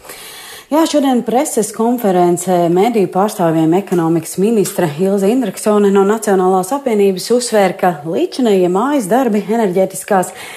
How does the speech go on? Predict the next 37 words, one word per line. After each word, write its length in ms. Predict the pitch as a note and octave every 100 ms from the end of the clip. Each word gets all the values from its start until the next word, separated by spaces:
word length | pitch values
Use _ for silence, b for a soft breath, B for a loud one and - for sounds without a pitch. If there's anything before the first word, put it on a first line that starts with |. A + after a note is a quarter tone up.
| B B B
neatkarības 600 | G#3+ C4+ D4 G#3 G3+ G3
veicināšanā 640 | G#3 C4+ A3 F3 D#3+ F3 D#3
ir 160 | D#3+ F3+
paveikti 460 | F#3 F#3 D3+ C#3+ C#3+
saulēcīgi 760 | B3 E4 D4 A3 A3+ G3 F3 -
un 200 | G#3 E3+
sekmīgi. 600 | - C#3+ - A2 F#2+ B2+
Latvija 400 | D#3+ C#3+ D3+ D3
noslēgusi 500 | F3 F#3 F3+ E3+ -
sadarbības 420 | A3 G3+ G3 G3+
līgumus 420 | A3 A3+ G3+ G3+ E3+
ar 100 | D3
Lietuvu 380 | C#3 C#3 C3 C3
un 80 | A3+
Igauniju, 400 | B3 A#3 A3 A3
kā 160 | A3
arī 140 | G#3+ G3+
valdības 460 | G3 C4 C#4 C#4 C4
uzdomā 320 | A#3 A#3 G3+
Latvija 280 | G#3+ A3+ F#3
Energo 340 | A#3+ D4+ A#3+
ir 120 | G3+ A#3
izveidojis 580 | G#3+ G3+ F3+ F3 E3+ C#3+
gāzes 480 | D#3+ G#3+ A3+ F#3+
rezerves. 640 | F3 C#3+ A#2+ G#2+ F#2 - - B B B B B
Vienu 320 | F#3+ C4+ D#4
apjomu 340 | D4 C#4 A#3+ G#3+
iegādājās 640 | F#3+ D#3+ D3 C3+ A#2+ E2+
jau 120 | C3+ B2
pavasarī, 540 | D3 A3+ C4+ B3+ A#3+
un 240 | F#3+ F#3 E3+
šīs 360 | D#3 F#3 G3+ G3+
gāzes 460 | F#3+ G3 G#3+ G3 G3
apjoms 480 | G3 G3+ E3 D#3+
ir 140 | E3 F3
iesūknēts 560 | F#3 D#3 D#3 D3 C#3+ E3
Inčukalnā, 600 | A#3 B3+ C#4 C4+ C4+